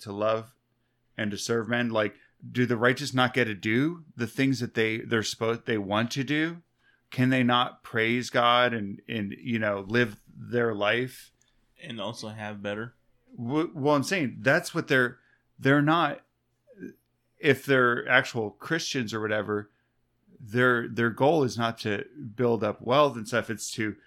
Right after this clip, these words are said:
Speaker 1: be able to
Speaker 2: Correct.
Speaker 1: pray and praise. They can still do that. And love and serve men.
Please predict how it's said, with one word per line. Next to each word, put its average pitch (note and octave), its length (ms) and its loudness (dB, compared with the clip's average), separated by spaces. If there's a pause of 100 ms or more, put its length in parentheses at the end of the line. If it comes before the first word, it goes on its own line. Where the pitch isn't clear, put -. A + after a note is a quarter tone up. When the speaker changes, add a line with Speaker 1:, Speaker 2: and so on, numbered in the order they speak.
(200)
Speaker 1:
be A#2 140 2
able A2+ 280 2
to G#2 520 0 (340)
Speaker 2:
Correct. - 440 -10
Speaker 1:
pray C3+ 560 4
and B2 140 2
praise. G#2+ 540 2
They G#2+ 120 0
can G2 80 -10
still B2 260 -2
do C3+ 200 0
that. F#2+ 400 -2 (1300)
And A2 340 -2
love A#2 380 4
and G#2 160 -6
serve B2 380 0
men. G2+ 460 -4